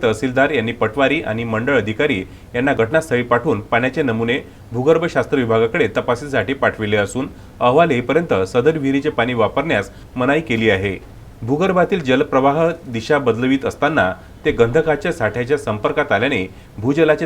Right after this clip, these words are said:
तापमान वाढते, हे नैसर्गिक आहे, असं मत भूगर्भशास्त्र अभ्यासक बेनोडा येथील दीपक फरकाडे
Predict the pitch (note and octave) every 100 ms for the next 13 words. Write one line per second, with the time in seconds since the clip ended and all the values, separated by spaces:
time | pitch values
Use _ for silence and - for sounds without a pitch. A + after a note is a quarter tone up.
0 | - G#2 - A#2+ G#2+ G#2 G#2+ F#2+ - -
1 | - C3 G#2+ C3 B2 B2+ A#2 F#2 F2+ -
2 | - - - A2+ C3 A#2+ D3+ G2+ - -
3 | - A#2+ F3 F3+ - C#3+ - D3+ A2+ A#2+
4 | - D3 - - - A#2+ C#3+ E3+ C#3+ A#2
5 | C#3 - - B2 A#2+ F3+ F3 A2+ G#2+ D#3+
6 | D#3 G2+